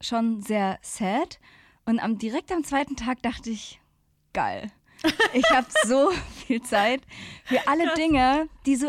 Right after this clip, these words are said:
Speaker 1: ewig liegen geblieben sind, die ich immer machen, machen wollte. Gerade dieses ganze Producing-Zeug. Also alles, was ich so an negativer Energie hatte, hab ich einfach umgewandelt in, „Geil,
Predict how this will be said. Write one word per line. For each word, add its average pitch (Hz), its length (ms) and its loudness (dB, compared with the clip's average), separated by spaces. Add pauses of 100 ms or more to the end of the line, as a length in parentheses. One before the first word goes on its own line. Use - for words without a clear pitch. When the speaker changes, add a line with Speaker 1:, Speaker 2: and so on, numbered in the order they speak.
Speaker 1:
ewig 339 320 -2
liegen 330 200 2
geblieben 240 280 2
sind, 226 240 2
die 247 120 4
ich 233 140 -2
immer 302 220 2
machen, 285 400 0
machen 254 280 -2
wollte. 202 420 -2
Gerade 247 320 0
dieses 220 260 -6
ganze 233 540 -2 (320)
Producing-Zeug. 208 1000 -2
Also 214 160 -6
alles, 311 360 0
was 269 180 -8
ich 240 80 -10
so 240 120 -6
an 220 220 -4
negativer 226 480 -2
Energie 220 420 0
hatte, 226 400 -4 (580)
hab 240 140 0
ich - 180 -2
einfach 240 260 -2
umgewandelt 240 560 0
in, 226 300 -2 (360)
„Geil, 185 300 -2